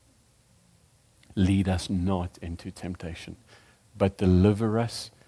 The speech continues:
from the evil one. For yours is the kingdom, the power, and the glory forever and ever.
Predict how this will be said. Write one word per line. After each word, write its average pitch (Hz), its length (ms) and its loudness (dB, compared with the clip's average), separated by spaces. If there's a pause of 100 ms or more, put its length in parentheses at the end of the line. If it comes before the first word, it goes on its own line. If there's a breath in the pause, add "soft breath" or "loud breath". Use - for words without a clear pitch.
(320 soft breath)
from 95 320 -2
the 95 180 -2
evil 87 240 -8
one. 95 280 -12 (520 soft breath)
For - 240 -2
yours 98 560 0
is 90 240 -10
the 90 100 -8
kingdom, 117 600 -4
the 92 120 -8
power, 104 560 -6
and 104 220 -8
the 101 60 -4
glory 85 440 -6
forever - 580 -10
and 85 260 -10
ever. 73 300 -12